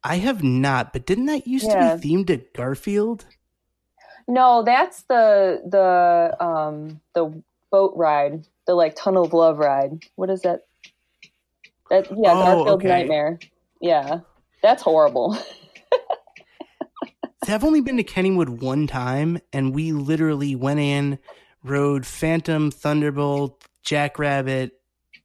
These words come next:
Speaker 1: Racer, and then left.
Speaker 2: Yeah.
Speaker 1: So,
Speaker 2: So
Speaker 1: like, I don't know. I haven't been there, quote unquote, according to a lot of enthusiasts.
Speaker 2: Oh, okay. You haven't had the whole Kennywood experience.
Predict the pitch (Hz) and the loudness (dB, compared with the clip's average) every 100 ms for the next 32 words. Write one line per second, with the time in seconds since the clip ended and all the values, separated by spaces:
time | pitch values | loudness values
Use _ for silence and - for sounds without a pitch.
0 | _ 131 139 135 - 127 123 120 - _ | _ -6 -4 -4 -6 -6 -6 -10 -14 _
1 | _ _ _ 139 135 127 123 120 110 - | _ _ _ -6 -6 -4 -6 -6 -8 -8
2 | - - _ _ _ - 196 185 175 185 | -16 -20 _ _ _ -8 0 2 2 -2
3 | _ _ - _ _ _ _ _ - - | _ _ -20 _ _ _ _ _ -16 -2
4 | 254 247 254 120 117 - _ - _ _ | 0 0 -2 -8 -10 -18 _ -20 _ _
5 | - _ _ _ _ _ _ - - 143 | -20 _ _ _ _ _ _ -20 -10 -6
6 | 131 127 131 147 156 143 - - _ 127 | -6 -6 -4 -4 -4 -6 -8 -20 _ -10
7 | - 151 143 131 127 123 - 147 131 123 | 0 2 2 2 0 -2 -4 -2 0 -2
8 | 123 - 135 123 117 120 147 135 127 117 | -4 -4 -4 -4 -6 -8 -6 -4 -6 -6
9 | 135 123 123 123 127 120 127 123 117 120 | -6 -6 -8 -6 -6 -6 -6 -8 -8 -12
10 | 120 - - - _ - 165 156 151 - | -12 -16 -20 -20 _ -4 -2 0 -2 -4
11 | 151 139 165 165 165 156 175 160 160 165 | -4 -4 -4 -4 -4 -4 -2 -4 0 -2
12 | - 160 165 156 151 151 - 151 156 151 | 0 -2 0 -2 -4 -6 -6 -4 -2 -4
13 | 170 - | -8 -18